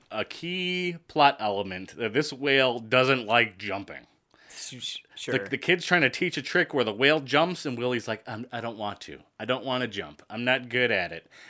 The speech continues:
Speaker 1: And then at the end, there's, like, a signal between him and the whale that they've been using, and he uses it here, and then the whale jumps for the first time ever.
Speaker 2: Yeah.
Speaker 1: Where's that part in the movie?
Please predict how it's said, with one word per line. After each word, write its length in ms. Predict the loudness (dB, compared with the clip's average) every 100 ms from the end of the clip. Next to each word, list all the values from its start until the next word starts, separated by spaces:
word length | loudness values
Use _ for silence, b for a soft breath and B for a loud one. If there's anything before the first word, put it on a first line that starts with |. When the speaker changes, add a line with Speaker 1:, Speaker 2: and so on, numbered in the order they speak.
| -6
Speaker 1:
And 100 | -2
then 100 | 0
at 100 | 0
the 160 | 4 6
end, 340 | 4 2 -2 b b b
there's, 160 | -4 -2
like, 120 | -2
a 40 | -2
signal 480 | 2 2 4 2
between 360 | 2 0 0 0
him 180 | 0 0
and 80 | 0
the 60 |
whale 260 | 4 4 6
that 120 | 4
they've 160 | 2 2
been 140 | 2
using, 340 | 4 4 2
and 80 | 0
he 60 | 0
uses 380 | 2 2 2 -2
it 100 | 0
here, 300 | 4 6 6
and 100 | 4
then 100 | -2
the 100 | -6
whale 400 | 2 4 4 2
jumps 380 | 2 4 4 0
for 100 | -2
the 100 | -4
first 400 | -4 -2 -2 0
time 300 | 2 2 2
ever. 320 | -2 -6 -18 b b b b b
Speaker 2:
Yeah. 260 | 2 2 2 -10
Speaker 1:
Where's 240 | -2 2
that 340 | 6 6 6 4
part 260 | 6 6
in 60 | 4
the 60 | -4
movie? 420 | -4 -6 -10